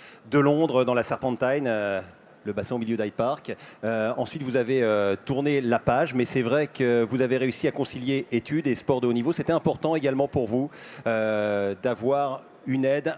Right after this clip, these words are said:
un partenaire qui soit là pour préparer sereinement, euh, votre après-carrière et votre carrière également.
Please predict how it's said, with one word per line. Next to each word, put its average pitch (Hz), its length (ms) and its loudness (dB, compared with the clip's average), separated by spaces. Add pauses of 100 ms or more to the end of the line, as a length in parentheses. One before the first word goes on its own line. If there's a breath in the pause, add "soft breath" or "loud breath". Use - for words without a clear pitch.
(440)
un 160 120 0
partenaire 143 500 -2
qui - 140 -10
soit 127 180 0
là 135 140 2
pour - 180 -4
préparer 127 320 -2
sereinement, 127 540 0
euh, 113 80 0
votre 113 200 -2
après-carrière 120 600 -2
et 165 100 2
votre 123 160 -4
carrière 98 300 -2
également. 85 340 -10